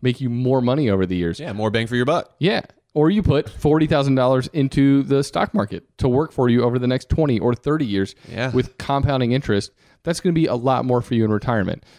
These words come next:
Speaker 1: So I'm not saying that it's not worthwhile to do that. I'm just saying that is a pro of renting, that you can have more of your cash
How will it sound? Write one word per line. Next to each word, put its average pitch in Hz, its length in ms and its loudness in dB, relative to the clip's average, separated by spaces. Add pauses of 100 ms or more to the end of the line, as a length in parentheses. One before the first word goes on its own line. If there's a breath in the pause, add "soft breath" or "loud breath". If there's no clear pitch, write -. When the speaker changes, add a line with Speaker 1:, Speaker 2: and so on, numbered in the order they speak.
Speaker 1:
So - 180 -6
I'm 147 200 2
not 175 240 0
saying 165 320 0
that 120 100 0
it's 107 120 -6
not 127 300 0
worthwhile 110 480 2
to 104 120 -4
do 104 160 0
that. 139 260 0
I'm 156 140 -4
just 156 140 -2
saying 123 200 0
that 127 220 -2
is 139 160 0
a 123 80 2
pro 120 240 0
of 104 100 0
renting, 107 420 -4 (320 soft breath)
that 110 220 -2
you 117 180 0
can 101 540 -2 (240)
have 113 180 -4
more 113 320 0
of 107 120 -4
your 117 160 0
cash 120 400 -2